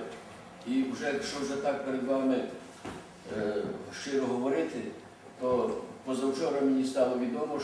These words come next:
що на колегії в Києві є така колегія, яка вирішує долю книжок українських авторів. Заплановано до видання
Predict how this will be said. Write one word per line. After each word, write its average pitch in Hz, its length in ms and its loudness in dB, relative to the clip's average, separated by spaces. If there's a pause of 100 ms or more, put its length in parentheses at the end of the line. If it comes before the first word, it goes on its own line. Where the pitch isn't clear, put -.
що 123 200 2 (1400)
на 135 120 2
колегії 139 600 4
в - 340 -4
Києві 131 160 2
є 127 80 -2
така 131 220 -2
колегія, 131 640 2 (540)
яка 135 200 4
вирішує 131 440 4
долю 127 380 4 (340)
книжок 120 380 0
українських 120 540 -2
авторів. 139 460 4 (1500)
Заплановано 143 560 2
до 131 160 4
видання 127 600 4